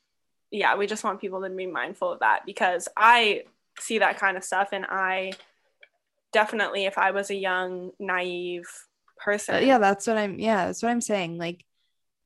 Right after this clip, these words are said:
Speaker 2: I see that now, I'm like, "Okay, yeah, you eat that, that's cool. Like,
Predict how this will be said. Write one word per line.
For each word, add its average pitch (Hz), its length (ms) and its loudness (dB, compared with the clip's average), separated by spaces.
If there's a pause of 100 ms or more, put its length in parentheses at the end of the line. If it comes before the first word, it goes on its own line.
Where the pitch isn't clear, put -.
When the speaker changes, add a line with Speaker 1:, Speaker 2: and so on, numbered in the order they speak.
(120)
Speaker 2:
I 214 120 6
see 220 180 0
that 226 160 0
now, 190 160 2
I'm 190 100 -2
like, 175 200 -4
"Okay, 180 360 -6
yeah, 151 160 -6
you 185 200 -4
eat 180 180 -2
that, - 140 -2
that's - 200 -10
cool. 175 280 -4
Like, 180 280 0